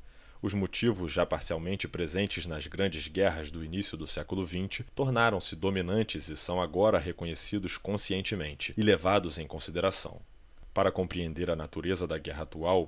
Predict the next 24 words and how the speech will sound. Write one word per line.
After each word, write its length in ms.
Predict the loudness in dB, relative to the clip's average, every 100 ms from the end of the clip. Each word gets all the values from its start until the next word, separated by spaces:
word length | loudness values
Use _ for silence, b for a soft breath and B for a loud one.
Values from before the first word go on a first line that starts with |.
| -2
porque 260 | -12 -8 -8
apesar 480 | -6 -6 -4 -4
do 120 | -6 -4
reagrupamento 840 | -2 0 -2 -6 -6 -8 -12 -14
que 140 | -8
se 160 | -8 -6
dá 160 | -6
a 100 | -6
intervalos, 760 | -8 -8 -8 -4 -4 -4 -6 -8
é 100 | -6
sempre 360 | -6 -6 -6 -8
a 20 |
mesma 260 | -8 -6 -4
guerra, 380 | -2 -4 -4 -10 b
deve-se 440 | 0 2 2 -4 -6
perceber, 680 | -4 2 2 2 0 -2 -6
em 120 | -6
primeiro 320 | -6 -6 -4
lugar, 440 | 0 2 0 -2 -10 -8
que 140 | -2
não 160 | 0 2
pode 260 | 2 0
ser 240 | 0 -2 -2
decisiva. 680 | -2 -4 -4 -6 -8 -14